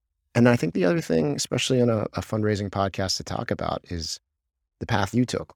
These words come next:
which is, you know, not f-, feeling like you had to raise venture capital, but really that you wanted to just build a business. Like, you were just solving a problem. You, you wanted to build the thing that you believe needed to exist,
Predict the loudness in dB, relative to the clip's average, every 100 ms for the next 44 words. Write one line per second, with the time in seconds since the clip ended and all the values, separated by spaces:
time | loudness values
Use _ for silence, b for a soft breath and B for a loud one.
0 | -8 -4 0 2 2 2 -2 -8 _ _
1 | -6 -2 2 4 4 2 -6 -20 _ _
2 | 0 2 2 -2 -2 -2 -2 -4 -2 -2
3 | -2 -4 -2 -4 -2 -4 -2 -2 -2 -2
4 | -6 -6 -4 -4 -2 -4 -6 -8 0 2
5 | 4 4 2 -2 -4 -6 -4 -4 -4 -4
6 | -6 _ _ _ -4 0 4 6 6 4
7 | 2 -4 -4 2 4 4 2 4 4 4
8 | 0 4 4 4 2 0 -2 -4 -4 -2
9 | 0 -2 0 -2 -4 0 0 0 -4 -2
10 | -2 -2 -2 -4 -4 -8 _ _ _ -2
11 | 0 6 6 6 4 2 0 0 -4 -4
12 | -4 -4 -4 -6